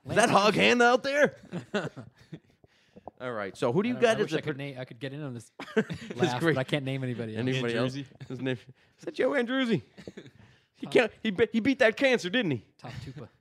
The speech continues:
Speaker 3: <laughs> I saw him get into a porta potty one time in the, uh, Foxborough parking lot.
Speaker 1: To tip over? No.
Speaker 2: Good
Speaker 3: He had to go,
Speaker 2: story.
Speaker 3: he had to go in sideways. <laughs> He was fucking
Speaker 2: Oh,
Speaker 3: so
Speaker 2: really?
Speaker 3: wide. His
Speaker 1: He's a
Speaker 3: body was
Speaker 1: big
Speaker 3: so
Speaker 1: guy.
Speaker 3: wide. <laughs>
Speaker 1: Joe Andruzzi.
Speaker 3: Couldn't fit through the door.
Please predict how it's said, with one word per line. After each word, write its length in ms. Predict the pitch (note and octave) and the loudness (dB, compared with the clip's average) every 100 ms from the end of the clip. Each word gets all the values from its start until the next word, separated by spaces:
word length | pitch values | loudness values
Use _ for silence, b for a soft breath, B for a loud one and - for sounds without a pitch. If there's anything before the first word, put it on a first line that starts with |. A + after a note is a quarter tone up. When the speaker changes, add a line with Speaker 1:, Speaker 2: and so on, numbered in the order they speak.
| _ | _
Speaker 3:
<laughs> 220 | _ - | _ -20
I 60 | C#3 | -12
saw 160 | G#3+ | -8
him 100 | D3 | -8
get 140 | C3 C3 | -10 -12
into 260 | B2 C3 | -14 -14
a 40 | A2 | -12
porta 280 | - C3+ C3 | -10 -10 -10
potty 280 | A2+ G#2 G2+ | -12 -12 -12
one 100 | F#2+ | -14
time 260 | G#2 G2 | -14 -14
in 100 | F#2+ | -18
the, 160 | F#2+ F#2 | -18 -18
uh, 100 | F#2 - | -16 -14
Foxborough 340 | G2+ - G2+ | -14 -12 -12
parking 320 | - G#2+ G#2 | -10 -12 -12
lot. 240 | G2 F#2+ - | -16 -16 -18
Speaker 1:
To 80 | G2 | -14
tip 220 | A2+ - | -12 -8
over? 240 | G#2+ C#3 B2+ | -8 -8 -8
No. 60 | |
Speaker 2:
Good 160 | G2 D3 | -4 -4
Speaker 3:
He 40 | |
had 0 | |
to 40 | C3+ | -6
go, 20 | |
Speaker 2:
story. 220 | A#2+ A#2+ - b | -8 -10 -14 b
Speaker 3:
he 60 | b | b
had 80 | D3 | -10
to 60 | |
go 100 | C#3 | -8
in 80 | B2+ | -8
sideways. 560 | - B2 A#2+ G2+ F2+ - _ | -6 -8 -8 -10 -12 -16 _
<laughs> 0 | - | -14
He 60 | C3+ | -12
was 100 | - | -10
fucking 320 | D#3 C#3+ C3 | -12 -10 -10
Speaker 2:
Oh, 100 | - | -8
Speaker 3:
so 80 | B2+ | -6
Speaker 2:
really? 120 | - A#2+ | -4 -4
Speaker 3:
wide. 140 | A2+ | -6
His 120 | B2 | -12
Speaker 1:
He's 0 | |
a 40 | B2+ | -10
Speaker 3:
body 200 | A2 A#2+ | -8 -6
was 40 | A2+ | -4
Speaker 1:
big 60 | A#2 | -4
Speaker 3:
so 80 | B2+ | -2
Speaker 1:
guy. 180 | A#2 E3 | 0 2
Speaker 3:
wide. 320 | B2 A3+ E3 - _ | 0 -8 -14 -16 _
<laughs> 220 | _ _ | _ _
Speaker 1:
Joe 180 | - A#2+ | -4 -2
Andruzzi. 560 | A#2 A2+ A2+ A#2 B2+ B2+ _ - | -2 -4 -6 -6 -6 -12 _ -14
Speaker 3:
Couldn't 160 | C#3 - | -10 -10
fit 100 | C3 | -8
through 140 | C3 | -10
the 100 | A2 | -10
door. 280 | A#2 A#2 | -8 -8